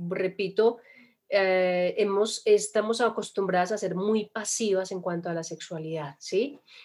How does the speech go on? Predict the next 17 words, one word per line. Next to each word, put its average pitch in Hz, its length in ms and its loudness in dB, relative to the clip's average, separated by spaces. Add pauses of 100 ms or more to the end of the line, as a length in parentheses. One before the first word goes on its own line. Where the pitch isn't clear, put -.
(140)
Y 254 480 0 (380)
resulta, 226 1200 2
resulta, 226 720 0
complementando 180 680 0
esta 196 160 0
información 185 560 0
de 175 60 0
la 202 80 4
etapa - 280 -2
del 208 120 0
orgasmo 175 440 0
desde 190 180 0
la 165 120 0
sexualidad 165 640 -4
tántrica, 180 600 0
resulta 202 440 -2
que 226 340 4